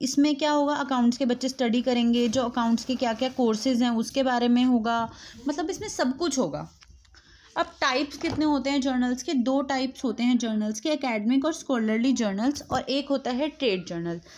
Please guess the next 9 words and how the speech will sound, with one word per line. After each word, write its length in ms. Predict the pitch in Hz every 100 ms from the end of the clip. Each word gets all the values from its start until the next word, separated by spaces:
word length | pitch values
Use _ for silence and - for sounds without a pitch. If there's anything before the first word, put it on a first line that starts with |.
| - -
एकेडमिक 580 | 262 277 262 254 320 302
या 80 |
फिर 140 | 302 311
स्कॉलरली 640 | - 277 247 247 247 285
जर्नल्स 520 | 269 269 240 240 247 269
में 140 | 269
क्या 160 | 269 254
होता 300 | 254 247 233
है, 280 | 240 311